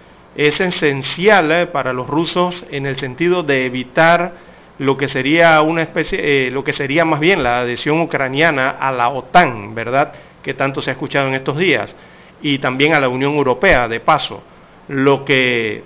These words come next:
para Rusia eso pondría en riesgo el papel de, de su país como potencia en Europa, por una parte. Además, Moscú cuenta con otros intereses, eh, económicos en ese pa-,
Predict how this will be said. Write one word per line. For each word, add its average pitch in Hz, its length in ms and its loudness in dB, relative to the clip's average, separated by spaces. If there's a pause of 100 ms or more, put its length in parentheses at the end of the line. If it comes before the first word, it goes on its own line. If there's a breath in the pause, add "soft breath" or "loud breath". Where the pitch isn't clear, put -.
para 120 280 0
Rusia 143 520 0
eso 143 240 -2
pondría 135 400 -2
en 135 100 -2
riesgo 156 420 0
el 117 80 -4
papel 131 500 0
de, 131 280 2 (420 loud breath)
de 120 440 -4 (120)
su 190 340 -2
país 143 280 4
como 131 340 -4
potencia 123 760 -2
en 110 100 -10
Europa, 117 580 0
por 123 160 -10
una 127 200 -4
parte. 131 420 0 (400 loud breath)
Además, 127 400 0
Moscú 165 580 2
cuenta 147 360 0
con 131 180 -4
otros 151 260 -2
intereses, 127 440 -2
eh, 123 680 -2
económicos 139 840 0
en 127 120 -2
ese 127 180 -2
pa-, 135 260 -4